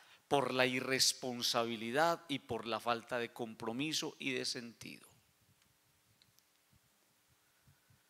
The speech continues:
Alguna persona podría decirme, "Padre,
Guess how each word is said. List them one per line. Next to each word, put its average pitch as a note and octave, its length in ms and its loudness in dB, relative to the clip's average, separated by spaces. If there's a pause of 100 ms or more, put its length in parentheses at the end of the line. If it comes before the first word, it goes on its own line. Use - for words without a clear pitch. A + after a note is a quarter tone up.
(460)
Alguna F3+ 340 4
persona C#3+ 460 2
podría B2+ 440 2
decirme, B2 680 -2 (100)
"Padre, A#2+ 640 -6